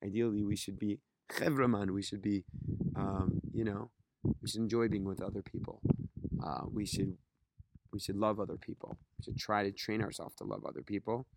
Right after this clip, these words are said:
You know, in the army, it's, it's, we were just having a discussion about this, me and my buddy, 'cause you wanna have a lot of time to learn Torah and be in the beis medrash. But also, it's important to sit with, you know, the regular people and, you know,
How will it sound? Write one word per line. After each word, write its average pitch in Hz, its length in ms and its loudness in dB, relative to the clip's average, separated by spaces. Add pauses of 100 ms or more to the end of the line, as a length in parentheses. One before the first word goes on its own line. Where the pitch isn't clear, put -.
(640)
You 107 80 0
know, 104 80 0
in 104 100 0
the 107 100 0
army, 123 280 6
it's, - 320 -4
it's, 104 380 -6
we 104 100 -2
were 107 80 4
just 120 200 2
having 117 220 4
a 107 40 0
discussion 110 380 -2
about 98 180 -2
this, - 160 -6
me 98 100 0
and 98 80 0
my 107 120 0
buddy, 113 340 0 (540)
'cause 92 200 -4
you 95 100 0
wanna 107 240 2
have 104 120 0
a 104 40 0
lot 104 140 2
of 101 60 -4
time 110 240 -2
to 101 80 -8
learn 110 180 0
Torah 127 380 4 (220)
and 95 120 -2
be 101 80 -2
in 104 60 0
the 101 60 0
beis 104 220 -2
medrash. 120 420 -2 (460)
But 104 80 0
also, - 220 4
it's 127 120 0
important 147 380 2
to 120 60 0
sit 131 240 0
with, 117 180 2
you 120 140 2
know, 123 120 0
the 113 100 2
regular 135 300 4
people 101 400 -2 (480)
and, 101 300 -2
you 98 80 2
know, 95 320 -2